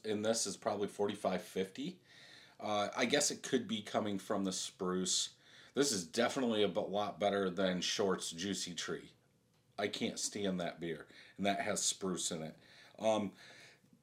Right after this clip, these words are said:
this one, I, I still don't like the spruce,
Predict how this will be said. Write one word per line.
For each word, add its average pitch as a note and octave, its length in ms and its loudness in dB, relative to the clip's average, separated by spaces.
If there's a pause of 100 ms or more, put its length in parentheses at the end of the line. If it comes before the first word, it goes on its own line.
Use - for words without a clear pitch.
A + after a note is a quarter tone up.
(500)
this F3 320 8
one, F3 300 10
I, D#3+ 260 4
I D#3 60 0
still G3+ 280 6
don't E3+ 160 8
like B2 200 6
the G#2 80 -2
spruce, - 600 0